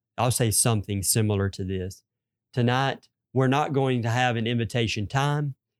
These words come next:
but I want you to respond to this message as you live your life this week and for the remaining time." It, you can walk this aisle and you can, you can pray, but it really matters how you're going to live it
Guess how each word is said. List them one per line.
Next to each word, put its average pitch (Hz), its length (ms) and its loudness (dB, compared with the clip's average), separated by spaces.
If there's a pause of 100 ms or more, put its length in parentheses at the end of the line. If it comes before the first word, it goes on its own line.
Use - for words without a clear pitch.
(200)
but 127 120 0
I 127 200 2
want 127 320 0
you 123 180 4
to 113 220 -4
respond 113 800 0
to 120 100 -4
this 131 300 0
message 104 600 -2 (120)
as 117 280 0
you 104 160 -2
live 127 460 4
your 123 220 2
life 110 380 0 (100)
this 135 440 0
week 110 480 -4
and 107 160 -6
for 120 200 0
the 110 120 0
remaining 117 520 0
time." 113 260 -6 (400)
It, 151 220 2 (480)
you 175 200 6
can 139 220 4
walk 180 380 2
this 170 400 2
aisle 170 500 2
and 135 180 4
you 165 120 4
can, 127 320 0 (260)
you 170 160 2
can 127 220 0
pray, 151 420 2
but 123 300 0
it 117 180 -2
really 143 480 4
matters 110 600 0
how 120 160 -2
you're 123 200 0
going 117 300 -2
to 110 120 -10
live 113 280 -2
it 113 140 -4